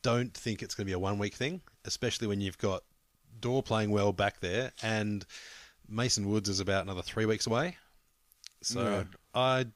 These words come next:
Speaker 1: I don't know if we'll see Waite again
Speaker 2: Well, it takes,
Speaker 1: until finals.
Speaker 2: it takes, it takes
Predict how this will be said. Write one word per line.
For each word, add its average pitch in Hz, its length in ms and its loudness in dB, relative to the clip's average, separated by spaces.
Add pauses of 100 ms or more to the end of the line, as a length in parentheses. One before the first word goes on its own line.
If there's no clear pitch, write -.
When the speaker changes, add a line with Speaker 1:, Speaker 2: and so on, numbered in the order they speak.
(320)
Speaker 1:
I 113 140 2
don't 123 100 2
know 117 100 4
if - 100 -2
we'll 107 160 -2
see 113 500 -4 (260)
Waite 101 320 -4
again 110 480 -8 (180)
Speaker 2:
Well, 185 180 2
it 175 120 -8
takes, 220 260 -2
Speaker 1:
until 98 80 -4
finals. 85 300 -4
Speaker 2:
it 220 40 2
takes, - 300 -4 (180)
it - 140 -12
takes - 320 -4